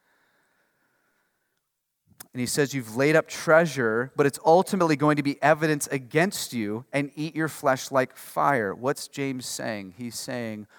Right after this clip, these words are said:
everything that you think are your assets will ultimately be your greatest liabilities.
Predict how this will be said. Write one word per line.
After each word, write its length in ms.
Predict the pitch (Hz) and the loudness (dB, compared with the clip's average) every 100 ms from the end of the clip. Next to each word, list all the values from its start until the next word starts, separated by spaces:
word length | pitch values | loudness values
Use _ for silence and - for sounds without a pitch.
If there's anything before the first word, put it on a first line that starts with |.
| _ _ _ - | _ _ _ -4
everything 580 | - 175 196 - 175 156 | -2 0 -4 -6 -8 -10
that 120 | 123 | -8
you 140 | 131 | -8
think 320 | - 143 143 | -8 -8 -8
are 80 | 131 | -8
your 220 | 110 110 | -8 -6
assets 760 | 95 120 127 - - - - - | -4 -4 -6 -8 -8 -8 -12 -12
will 160 | 110 - | -10 -6
ultimately 540 | 117 131 131 120 113 | -4 -6 -8 -10 -10
be 240 | 101 107 110 | -12 -12 -10
your 220 | 104 104 | -10 -12
greatest 460 | 95 98 95 92 92 | -12 -10 -10 -12 -12
liabilities. 880 | 87 85 82 71 - 64 - - | -12 -12 -14 -16 -18 -20 -20 -20